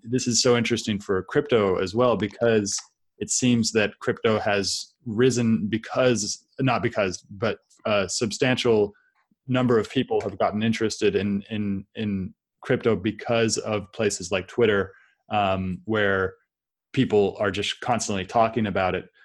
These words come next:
What is this intersection between social media,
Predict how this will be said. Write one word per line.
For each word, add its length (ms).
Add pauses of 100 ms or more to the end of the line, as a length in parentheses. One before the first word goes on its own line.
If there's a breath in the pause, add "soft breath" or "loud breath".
(140 soft breath)
What 220
is 180
this 240
intersection 640
between 500
social 380
media, 520